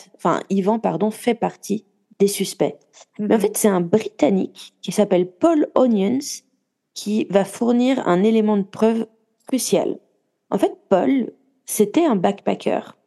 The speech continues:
Speaker 1: au début de l'année mille neuf cent quatre-vingt-dix. En janvier quatre-vingt-dix, Paul, euh, s'était rendu à Canberra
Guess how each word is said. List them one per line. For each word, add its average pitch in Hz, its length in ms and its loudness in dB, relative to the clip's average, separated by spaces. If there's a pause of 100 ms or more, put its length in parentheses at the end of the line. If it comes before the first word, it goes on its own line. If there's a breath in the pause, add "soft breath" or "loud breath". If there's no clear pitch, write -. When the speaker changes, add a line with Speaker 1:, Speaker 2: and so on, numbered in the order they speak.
(120)
Speaker 1:
au 202 120 4
début 220 320 0
de 226 100 -4
l'année 208 220 4
mille 220 180 4
neuf 208 120 0
cent 202 160 -6
quatre-vingt-dix. 165 840 -6 (400)
En 208 100 6
janvier 285 280 2
quatre-vingt-dix, 226 920 0 (120)
Paul, 254 280 2 (180)
euh, 185 220 2
s'était 202 340 0
rendu 214 320 2
à 226 80 2
Canberra 185 600 0